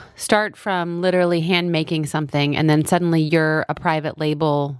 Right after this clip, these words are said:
for all these big brands, how did you even know where to go or set up your manufacturing base? Like, how did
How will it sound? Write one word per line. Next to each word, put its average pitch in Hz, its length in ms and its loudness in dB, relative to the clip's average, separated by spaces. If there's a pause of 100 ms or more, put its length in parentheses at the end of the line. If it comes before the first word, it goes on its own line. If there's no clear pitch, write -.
for 165 400 0
all 156 160 0
these 156 180 -2
big 156 240 -2
brands, 143 380 -2
how 190 480 -2
did 190 240 -6
you 175 100 -2
even 165 380 0
know 156 260 2
where 151 300 2
to 151 80 0
go 180 580 0
or 135 160 -8
set 147 200 -6
up 143 140 -10
your 147 100 -4
manufacturing 175 840 -2
base? 170 440 -2
Like, 139 400 -2 (380)
how 180 220 -2
did 185 200 -6